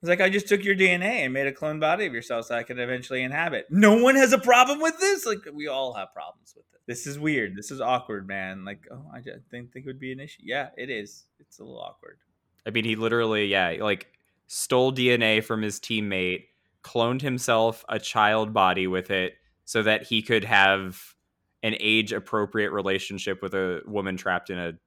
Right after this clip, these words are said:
Speaker 2: child's body.
Speaker 1: Yeah, I mean, there's so many things, when you say it out loud like that, it just seems ludicrous. <laughs>
Speaker 2: You know what, though? That's a fucking comic book plot right there. That's, that's the most comic booky plot I've heard of.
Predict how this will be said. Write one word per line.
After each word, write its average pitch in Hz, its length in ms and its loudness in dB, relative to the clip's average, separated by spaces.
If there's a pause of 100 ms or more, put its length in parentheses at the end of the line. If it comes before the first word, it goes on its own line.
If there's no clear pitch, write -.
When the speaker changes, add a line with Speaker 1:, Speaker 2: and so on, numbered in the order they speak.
(100)
Speaker 2:
child's 80 320 -6
body. 80 360 -12 (380)
Speaker 1:
Yeah, 170 240 -8
I 180 80 0
mean, 196 220 -4
there's 185 200 -2
so 214 140 -4
many 202 200 -4
things, 180 200 -6
when 165 80 -10
you 160 80 -8
say 208 220 -2
it 202 40 0
out 139 160 2
loud 139 260 -2
like 117 220 -4
that, 95 240 -6
it 98 120 -14
just - 260 -14
seems 127 340 -12
ludicrous. 113 760 -12 (1000)
<laughs> 170 80 0 (760)
Speaker 2:
You 135 100 0
know 143 100 6
what, 139 200 6
though? 185 380 4 (320)
That's - 220 4
a 143 40 -2
fucking 139 340 2
comic 139 360 2
book 143 200 -4
plot 170 260 2
right 95 220 0
there. 95 420 2
That's, - 360 2 (460)
that's 160 180 6
the 175 140 6
most 147 300 8
comic 156 400 8
booky 151 260 4
plot 147 340 6
I've 131 180 4
heard 165 200 -2
of. 87 380 -6